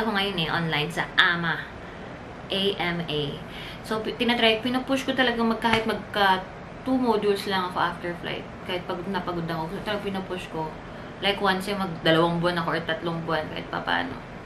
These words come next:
So, ayun. Yun yung dahilan kung bakit gusto ko maging cabin crew for my family and for my self-worth. Next question. Requirements.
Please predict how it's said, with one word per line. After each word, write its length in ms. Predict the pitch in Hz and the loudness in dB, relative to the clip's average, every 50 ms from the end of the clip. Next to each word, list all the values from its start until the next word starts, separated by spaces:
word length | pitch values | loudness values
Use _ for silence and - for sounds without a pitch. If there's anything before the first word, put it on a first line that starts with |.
| - - - - - - - - - - - - - - - - | -12 -12 -12 -12 -12 -12 -12 -12 -12 -12 -12 -12 -12 -12 -12 -12
So, 240 | - - - 202 196 202 202 - - - - - | -8 -6 -4 -2 -2 -4 -4 -8 -10 -12 -6 -4
ayun. 260 | 214 226 226 180 170 165 160 - - - - - - - - - - - - - - | 0 0 0 0 0 -4 -6 -8 -10 -12 -14 -14 -14 -14 -14 -14 -14 -14 -14 -12 -8
Yun 240 | - 220 214 220 220 | -6 -2 0 2 2
yung 40 | 214 | 2
dahilan 360 | - 214 196 190 202 202 202 | 4 4 4 4 2 0 -2
kung 80 | 202 | -2
bakit 240 | 185 180 190 185 180 | -2 -2 -2 -4 -4
gusto 160 | 196 - - | -6 -6 -6
ko 80 | 185 185 | -4 -4
maging 300 | 185 185 170 180 175 175 | -4 -4 -4 -4 -4 0
cabin 320 | 185 175 165 165 165 165 170 | 2 2 2 2 0 -4 -2
crew 140 | 175 175 180 | -4 -4 -2
for 160 | - 196 190 | -2 -4 -2
my 180 | 185 185 185 | -2 -4 -4
family 640 | 185 - 190 185 185 196 226 226 240 254 269 294 320 - - - - - | 0 4 4 4 4 4 2 0 2 2 0 0 0 -4 -8 -8 -2 -2
and 320 | 180 175 170 170 170 170 | 0 0 0 -2 -2 2
for 80 | - 226 | 4 4
my 160 | 226 233 233 | 4 4 4
self-worth. 560 | 226 - 202 185 180 - 180 180 170 165 165 - - - - - - - - - - - - - - - - - - - - - - - - - - - - - - - - - - - - - - - | 2 2 2 0 0 0 -2 -2 0 -2 -2 -6 -12 -14 -12 -12 -14 -14 -14 -14 -14 -14 -14 -14 -14 -12 -10 -8 -8 -8 -8 -8 -10 -10 -10 -10 -12 -12 -10 -4 -4 -4 -4 -4 -10 -12 -12 -12 -6 -2
Next 320 | 330 415 453 440 - - | 0 0 0 0 0 2
question. 640 | - 277 269 277 - - 262 240 226 220 220 226 220 - - - - - - - - - - - - - - - - - - - - - - - - - - - - - - - - - - - - - - - - - - - - - - - - - - - - - - - - - - - - - - - - - - - - - - - - - - - - - - - - - - - - - - - - - - - - - - - - - - - - - - | 6 6 6 6 4 2 2 4 4 4 2 -2 -6 -8 -10 -12 -12 -12 -12 -14 -14 -14 -12 -8 -6 -4 -4 -4 -4 -6 -8 -12 -12 -12 -12 -12 -12 -14 -14 -14 -14 -14 -14 -14 -14 -14 -14 -14 -14 -14 -14 -14 -14 -14 -14 -12 -12 -12 -12 -12 -12 -12 -12 -12 -12 -12 -12 -12 -12 -12 -14 -14 -14 -14 -14 -14 -14 -14 -14 -14 -14 -14 -14 -14 -14 -14 -12 -12 -14 -14 -14 -14 -14 -14 -14 -14 -14 -14 -14 -14 -14 -14 -14 -14 -14 -14 -14 -14 -14 -14 -14 -14 -12 -4 4
Requirements. 960 | 220 247 294 294 - 240 226 226 233 240 233 190 165 151 - - - - - | 6 6 6 6 6 6 8 8 8 6 4 2 0 0 -2 -8 -10 -10 -12